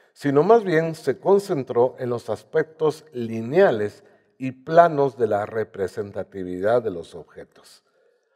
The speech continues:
El lenguaje sintético con el que ya había empezado a experimentar en Holanda, basado sobre todo en campos de color,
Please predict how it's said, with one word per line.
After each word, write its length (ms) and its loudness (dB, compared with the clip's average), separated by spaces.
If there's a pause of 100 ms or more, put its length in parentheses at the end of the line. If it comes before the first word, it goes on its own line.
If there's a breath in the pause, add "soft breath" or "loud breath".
(240)
El 120 0
lenguaje 440 0
sintético 800 -2
con 200 -8
el 160 -10
que 160 -10
ya 120 2
había 200 -2
empezado 480 0
a 20 4
experimentar 840 -8
en 100 -6
Holanda, 480 -4 (300 soft breath)
basado 500 4
sobre 400 -6
todo 380 2
en 100 -12
campos 500 -6
de 120 -4
color, 480 0